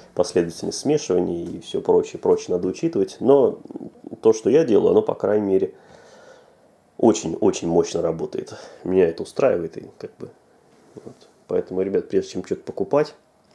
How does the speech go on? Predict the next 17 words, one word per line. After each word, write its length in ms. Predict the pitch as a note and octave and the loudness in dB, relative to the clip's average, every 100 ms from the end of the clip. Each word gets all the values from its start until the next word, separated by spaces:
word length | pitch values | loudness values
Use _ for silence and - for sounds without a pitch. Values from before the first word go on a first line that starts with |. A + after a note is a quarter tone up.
| _ - | _ -16
какие-то 320 | - G#2 - | -16 -12 -10
вот 120 | - | -8
такие 300 | F2+ - F2+ | -10 -12 -14
вот 160 | F2 A#2+ | -10 -6
вещи 260 | C3+ - | -6 -4
дорогущие, 640 | F#2 G2 F#2 E2+ - - - _ _ _ _ _ _ _ _ _ _ _ _ - | 2 4 4 -2 -6 -14 -14 _ _ _ _ _ _ _ _ _ _ _ _ -12
вот 140 | F2+ | -6
как 220 | - - - | -4 -4 -6
я 100 | E2 | -8
вот 240 | - - | -10 -12
давно 300 | - F2+ F#2 | -2 2 2
купил, 300 | F2 F2 C3 | 0 -2 -2
это 100 | F2+ | 0
давно, 540 | F2 F#2+ C#3 F#3+ F#3+ D3+ | 2 2 2 2 2 4
давно 300 | A#2 G#2+ F2+ | 2 4 2
я 60 | |
покупал. 520 | - - - - - | 0 -8 -8 -8 -8